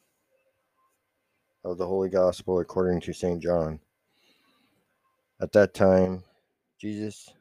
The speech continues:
showed himself again to his disciples at the Sea of Tiberias, and he showed himself after this manner.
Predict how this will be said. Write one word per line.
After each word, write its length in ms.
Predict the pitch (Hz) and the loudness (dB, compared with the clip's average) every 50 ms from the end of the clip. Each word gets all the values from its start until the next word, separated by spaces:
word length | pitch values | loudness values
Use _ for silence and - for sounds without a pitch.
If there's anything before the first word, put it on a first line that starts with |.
| _ _ | _ _
showed 340 | _ - - 101 101 101 92 | _ -12 -8 -4 -4 -4 -4
himself 440 | 92 87 80 - - 85 82 80 - | -6 -8 -8 -8 -8 -8 -8 -8 -10
again 380 | 92 80 85 92 90 90 87 82 | -10 -6 -4 -4 -2 -2 -4 -6
to 100 | - 95 | -6 -8
his 160 | 90 80 - | -8 -8 -8
disciples 840 | - 80 - - 87 87 82 - _ 78 78 78 78 - - - _ _ _ _ _ _ _ _ _ _ _ _ - | -12 -14 -8 -6 -6 -6 -6 -6 _ -10 -10 -10 -12 -16 -20 -20 _ _ _ _ _ _ _ _ _ _ _ _ -8
at 100 | - - | -8 -8
the 80 | - | -8
Sea 360 | - - - 92 95 92 90 90 | -14 -8 -6 -4 -2 0 0 -2
of 180 | 85 78 - | -4 -4 -8
Tiberias, 880 | - 87 85 85 82 87 90 87 85 82 80 78 78 78 - - - _ _ _ | -6 -4 -4 -4 -4 -4 -6 -4 -4 -6 -6 -8 -10 -14 -18 -20 -20 _ _ _
and 140 | 92 85 82 | -6 -6 -4
he 120 | 87 90 | -4 -6
showed 300 | 85 - - 95 92 92 | -8 -6 -2 -2 -2 0
himself 480 | 92 90 85 - - 90 87 82 - - - | -2 -4 -6 -4 -4 -4 -4 -4 -6 -8 -6
after 500 | - 90 85 - - 85 85 82 78 - _ _ _ _ _ _ _ _ _ _ - | -6 -6 -6 -6 -8 -8 -8 -8 -10 -14 _ _ _ _ _ _ _ _ _ _ -6
this 260 | 95 92 - - - | -6 -6 -6 -6 -4
manner. 480 | 90 87 85 80 78 78 76 76 - | -2 -2 -2 -2 -4 -8 -10 -12 -16